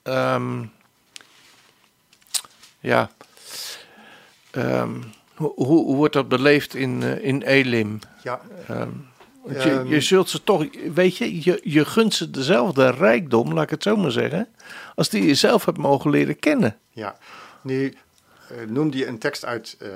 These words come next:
Speaker 2: Handelingen.
Speaker 1: Ja.
Speaker 2: Ehm, we moeten even de context, eh,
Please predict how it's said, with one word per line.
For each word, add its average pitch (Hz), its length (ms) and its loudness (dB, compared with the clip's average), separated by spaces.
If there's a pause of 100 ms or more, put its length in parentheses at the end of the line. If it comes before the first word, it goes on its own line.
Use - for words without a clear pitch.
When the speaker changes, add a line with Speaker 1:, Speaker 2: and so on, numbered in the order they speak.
(160)
Speaker 2:
Handelingen. 95 460 -10 (140)
Speaker 1:
Ja. 131 200 -2 (160)
Speaker 2:
Ehm, 101 400 -12 (920)
we 131 100 -16
moeten 139 200 -4
even 151 120 -2
de 139 120 -12
context, 139 520 -6
eh, 123 100 -20